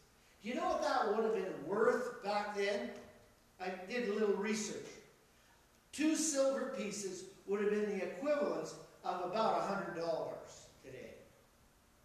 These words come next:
That man took out a hundred dollars. It might be worth more than that now. But he'd taken out a hundred dollars of his hard-earned money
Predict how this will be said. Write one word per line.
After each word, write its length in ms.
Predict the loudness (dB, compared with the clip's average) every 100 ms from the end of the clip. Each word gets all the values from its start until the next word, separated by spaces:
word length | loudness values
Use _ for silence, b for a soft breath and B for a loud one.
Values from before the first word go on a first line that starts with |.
| _ -20 _
That 240 | 0 2 4
man 260 | 2 2
took 300 | 2 0 4
out 380 | 4 6 4 -2
a 100 | -4
hundred 560 | -4 0 2 2 2 2
dollars. 540 | 4 4 4 4 0
It 100 | -2
might 200 | 0 0
be 120 | 0 2
worth 160 | 2 4
more 140 | 2
than 100 | 2
that 320 | 0 -2 -4
now. 100 | -8 -10 B B
But 120 | 2 4
he'd 160 | 4
taken 360 | 0 -2 -2 0
out 80 | 2
a 60 |
hundred 560 | 0 0 2 2 2 2
dollars 340 | 4 6 4
of 100 | 4
his 200 | 2 0
hard-earned 680 | 2 6 6 6 2 0 0
money 280 | 0 0